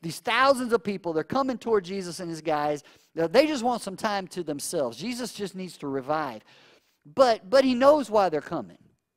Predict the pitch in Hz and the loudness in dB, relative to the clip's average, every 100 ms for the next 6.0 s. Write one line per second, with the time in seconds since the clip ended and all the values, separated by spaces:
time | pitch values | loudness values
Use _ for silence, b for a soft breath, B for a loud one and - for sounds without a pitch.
0 | _ _ _ - - 190 247 247 196 175 | _ _ _ -10 -4 0 2 6 4 4
1 | 156 101 - 156 160 196 202 180 180 185 | -6 -6 0 0 2 0 0 -2 0 2
2 | 202 165 127 - 113 - 95 151 180 156 | 4 2 -2 -10 -12 -14 -2 0 0 2
3 | 214 247 190 185 196 202 180 165 151 165 | 4 4 2 -2 -2 -2 -4 -4 -2 -4
4 | - B B 156 170 - - - 165 135 | -6 B B -4 -2 -2 -6 -4 -6 -8
5 | 113 - 104 98 120 170 196 190 180 | -12 -16 -18 -10 -4 -2 -2 -2 -2